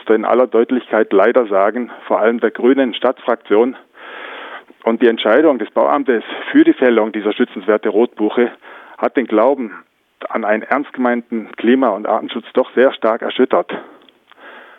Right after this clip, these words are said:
Oder? Und deswegen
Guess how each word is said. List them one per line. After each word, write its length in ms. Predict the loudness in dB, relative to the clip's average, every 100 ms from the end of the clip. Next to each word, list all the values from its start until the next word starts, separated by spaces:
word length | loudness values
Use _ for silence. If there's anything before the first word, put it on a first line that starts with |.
| _
Oder? 300 | -2 0 -2 -6 _ -20 -20 -20 -14 -2
Und 360 | 2 2 0 -8 -14 _ -20 -2
deswegen 560 | 0 2 2 4 2 -2